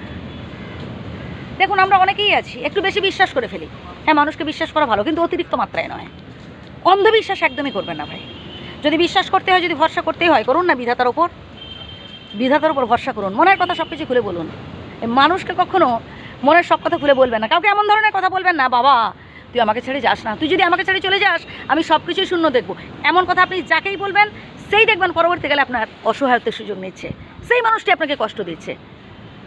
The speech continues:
আপনি ভেবেছিলেন ওই মানুষটা আপনার হচ্ছে ছেড়ে চলে গেলে আপনার দুঃখ কষ্ট বাড়বে বা আপনি বাঁচতে পারবেন না, আপনার কাছে সব কিছু শূন্য লাগবে, অন্ধকার লাগবে, তো দেখবেন সেই মানুষটাই কিছুদিন বাদে আপনাকে কষ্ট দেবে,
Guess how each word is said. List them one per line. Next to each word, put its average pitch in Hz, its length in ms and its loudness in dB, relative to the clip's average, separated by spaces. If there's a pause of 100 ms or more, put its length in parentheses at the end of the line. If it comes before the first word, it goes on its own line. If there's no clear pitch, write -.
(100)
আপনি 202 240 0
ভেবেছিলেন 302 400 2
ওই 339 80 2
মানুষটা 311 340 0
আপনার 302 200 0 (420)
হচ্ছে 254 320 4 (440)
ছেড়ে 294 140 4
চলে 269 220 4
গেলে 269 160 6
আপনার 254 240 0
দুঃখ 277 240 -2
কষ্ট 247 260 -2 (480)
বাড়বে 233 400 2 (320)
বা 269 80 4
আপনি 269 240 -2
বাঁচতে 240 300 -4
পারবেন 240 300 0
না, 214 320 -2
আপনার 285 360 4 (340)
কাছে 269 180 0
সব 277 160 -4
কিছু 302 140 -4
শূন্য 302 240 0
লাগবে, 277 240 2
অন্ধকার 302 280 0
লাগবে, 302 220 2
তো 427 120 0
দেখবেন 403 220 0
সেই 403 220 0
মানুষটাই 403 580 -2 (520)
কিছুদিন 269 320 -2
বাদে 226 180 2
আপনাকে 262 300 -4
কষ্ট 185 180 -6
দেবে, 175 240 -8